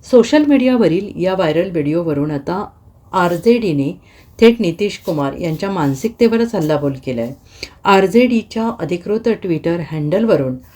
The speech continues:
हा व्हिडिओ शेअर करण्यात आलेला आहे. नितीश बाबू आता शंभर टक्के संघी झाले आहेत, असंही आरजेडीने म्हटलेलं आहे. लालू प्रसाद यादव यांच्या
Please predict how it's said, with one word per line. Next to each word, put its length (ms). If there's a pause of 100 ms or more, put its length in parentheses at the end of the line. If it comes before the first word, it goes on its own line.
(280)
हा 200
व्हिडिओ 440
शेअर 260
करण्यात 420
आलेला 320
आहे. 200
नितीश 600
बाबू 240
आता 520
शंभर 380
टक्के 280
संघी 380
झाले 220
आहेत, 300
असंही 400 (120)
आरजेडीने 840
म्हटलेलं 420
आहे. 120 (540)
लालू 260
प्रसाद 360
यादव 280
यांच्या 480